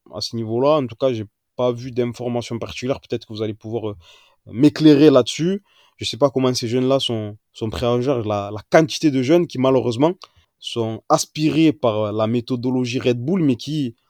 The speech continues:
en sortie de formation ou post-formation, n'arrivent pas à, à briller. Donc, euh, c'est un modèle qui est assez, assez particulier quand même, qui est,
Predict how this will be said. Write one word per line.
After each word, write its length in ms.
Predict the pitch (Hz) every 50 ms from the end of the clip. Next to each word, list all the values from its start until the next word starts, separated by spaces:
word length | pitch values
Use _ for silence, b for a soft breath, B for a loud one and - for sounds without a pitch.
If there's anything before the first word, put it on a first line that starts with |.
| _ _ _ -
en 120 | 110 117
sortie 400 | 113 - 131 104 - - 143 123
de 880 | 113 113 101 95 95 95 92 92 95 101 - - - - - - - _ _ _ _ _ _
formation 680 | - - - - - 107 110 113 113 110 110 - 180 175
ou 40 | 123
post-formation, 920 | - 120 113 - - 113 - - 117 113 113 117 110 - - 151 190 - _ _ _ _ _ _ -
n'arrivent 420 | 101 104 107 107 104 104 - _
pas 600 | - 127 131 139 135 127 117 107 101 95 92 95
à, 260 | - - - - - - - - - - _ _ _ _ _ _ _ -
à 80 | 113
briller. 400 | 120 123 127 135 151 175 170 135
Donc, 280 | 104 107 101 101 95 -
euh, 160 | 104 98 98 - b b b b b b b b b b
c'est 120 | - 107
un 40 | 107
modèle 340 | 107 113 110 117 135 135 123
qui 120 | - 117
est 40 | 110
assez, 360 | 107 - - 123 123 127 117
assez 280 | 110 101 101 - - -
particulier 460 | - - - - - - 123 139 127
quand 120 | - 110
même, 200 | 101 101 101 98
qui 280 | - 87 - 101 104 110
est, 240 | 107 101 98 98 95